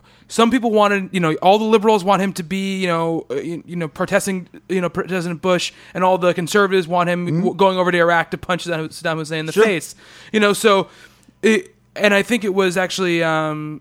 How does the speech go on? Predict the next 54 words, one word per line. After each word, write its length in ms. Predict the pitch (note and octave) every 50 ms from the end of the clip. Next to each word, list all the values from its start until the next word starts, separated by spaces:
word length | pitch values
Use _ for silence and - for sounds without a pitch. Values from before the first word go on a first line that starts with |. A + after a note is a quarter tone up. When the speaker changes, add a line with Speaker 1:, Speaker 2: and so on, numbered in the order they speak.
| _
Speaker 1:
it, 100 | - C#3+ E3+
we 100 | F3 F3
get, 120 | E3 E3 -
we, 120 | F3+ F3 E3 -
we'll 120 | - F#3 F3+
get 100 | F3 E3+
this 120 | D#3+ D3 E3
obviously, 240 | D#3 D3+ D3 D#3
but 160 | C#3+ D3+ C#3 -
Grunwald, 560 | G3+ A3+ C4 B3 G#3+ F#3 E3+ D#3+ E3 D#3 C#3
who, 240 | E3+ E3 D#3+ D#3 - _ _ - D#3+
um, 380 | D#3+ D3+ D3+ D3+ D3 D3 C#3+ -
we 120 | - D#3
did 120 | D3 E3 D#3
that 120 | D#3 C#3+
Captain 300 | - - E3+ E3 - E3
America 340 | D#3+ D#3+ D#3+ D#3 D3 - D#3+
No 160 | D#3 D3+ D3+
More 260 | D#3+ F3 G#3 B3 B3 G#3+
storyline, 640 | - - G3 F3+ E3+ E3 D#3+ D#3+ D#3 D#3 D#3 D3+ - _ - _ _ _ _ _ -
it 60 | F3
was 140 | F#3 F3+ F3
not, 260 | G3+ G#3 G3+ - -
Cap 160 | - A3+ A3+
does 80 | A3 G3
not 160 | A#3+ A#3 G#3 -
stand 220 | - G#3+ G3+ F#3+
for 60 | F3+ F3+
the 80 | E3+
government, 500 | D#3 D3+ F#3+ F#3+ F#3+ F3+ F3 E3+ D#3+ D#3
he 60 | D#3+
stands 320 | D#3 - - F3 E3 E3 -
for 140 | - E3+ - -
all 560 | - E3+ E3 E3 E3 E3 E3 E3 D#3+ D#3+ _ _ _ _ _ _ _ -
Americans. 720 | E3+ F3 F3 F3 E3 D#3+ D3+ - D3+ C#3 F#2 C#2 B2 - -
Speaker 2:
Right. 220 | C#3 C3 B2 - -
Now, 160 | D#3+ C#3+ C#3+
Speaker 1:
Right. 80 | C#3 B2
Speaker 2:
Grunwald, 600 | C3 E3+ A#3 B3 C4+ C4 G#3+ F#3+ F#3 E3+ D3 - _ _ _ _ -
who 160 | - E3 E3 C#3+
did, 440 | A#2 A2 D#3 E3+ D3 B2+ C3+ B2+ -
uh, 280 | - F2 F#2 D#3+ D3+ - - _
a 100 | - F2
long, 500 | - E3+ C#3 C#3+ D#3+ E3+ E3+ E3+ D#3 B2+
very 320 | G#2 G#2 D#3 F3 F#3+ F3+ D#3+
long 260 | C#3 A#2 A2 G2+ G2+
run, 120 | G2+ G2+ -
Speaker 1:
Right. 140 | D#3+ E3 D#3+
Speaker 2:
ten-year 240 | D3 C#3+ D3+ E3+ D#3+
run, 260 | B2 A#2 G#2 F2 -
Speaker 1:
Yeah. 180 | E3 E3 D3+ C3+
Speaker 2:
basically. 400 | B2+ B2+ - - A2 G#2 G#2 - _ _ _ _ _ -
Now, 100 | C#3 C3+
that, 260 | C3 F#3 A3 G#3+ -